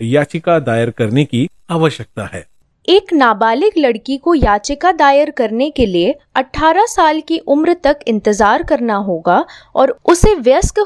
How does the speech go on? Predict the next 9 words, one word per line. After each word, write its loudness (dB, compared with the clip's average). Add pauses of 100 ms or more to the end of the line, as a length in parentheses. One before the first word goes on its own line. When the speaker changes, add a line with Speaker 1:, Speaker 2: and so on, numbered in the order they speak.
Speaker 2:
होने 0
के 0
दो 0
साल 0
के -6
अंदर -2 (120)
दाखिल 0
करना -4
होगा, -6